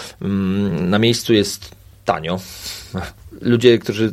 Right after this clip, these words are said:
uprawiają triatlon, to są osoby mobilne, więc, mm, podróżowanie po świecie jest częścią, no jest, jest to wpisane w te, w tę zabawę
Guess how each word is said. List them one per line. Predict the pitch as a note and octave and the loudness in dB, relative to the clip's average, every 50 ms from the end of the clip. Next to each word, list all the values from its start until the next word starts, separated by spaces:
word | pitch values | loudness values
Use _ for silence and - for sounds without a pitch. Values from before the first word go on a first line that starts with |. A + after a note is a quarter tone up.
| F#2 | -2
uprawiają | F#2 G#2 G2 G#2+ G#2 A2 G#2+ G#2 | -4 0 2 4 6 6 6 4
triatlon, | G2 - A2+ G#2 F#2+ - G#2+ G2+ G2 | 4 2 2 0 2 2 0 -2 0
to | G2+ | -2
są | F#2 - G2+ G2+ G2 | -2 0 0 0 0
osoby | F#2 - - G2 F#2+ | 0 0 -2 0 2
mobilne, | G2+ G#2 G2+ F#2 G2+ F#2+ F2 E2 E2 D#2+ | 2 2 2 2 2 0 0 0 0 0
więc, | E2 F2 F2 F2+ - - - - | 0 0 0 -2 -4 -6 -8 -6
mm, | D2+ E2+ F2+ F2+ F2+ F2+ - | -4 -2 -2 -2 -2 -2 -2
podróżowanie | - G2 G2+ G2 G2 G2 G2+ G2+ G2+ G2+ F#2+ | -2 0 0 0 0 2 2 2 2 2 0
po | G2+ G2+ | 0 -2
świecie | - - G#2+ F#2+ - G#2 | -2 0 0 0 2 2
jest | G2 F2 - - - - - - | 0 0 -2 -6 -6 -6 -6 -4
częścią, | - A2 G2 G2+ - - G2+ F#2+ F#2+ G2 G2 G2+ G2+ A2 | -2 -2 -2 -2 -4 -2 -2 0 0 0 -2 -2 -2 -2
no | G#2 - | 2 2
jest, | C3+ B2 - - | 2 2 2 0
jest | - C#3+ C#3 - | -2 0 0 0
to | D3 | -2
wpisane | - - D3+ - C#3+ B2 A2+ G#2 G2 | 0 0 0 2 4 4 4 2 -2
w | F2+ - - - - - - - - - | -2 -6 -14 -20 -18 -18 -16 -16 -10 -4
te, | - - | -2 -2
w | - - - | -2 -2 -2
tę | G2+ G2 F#2 | 0 0 2
zabawę | G2 F#2 E2+ E2 E2 D#2+ E2+ F2+ F#2+ | 2 2 2 2 0 2 2 0 0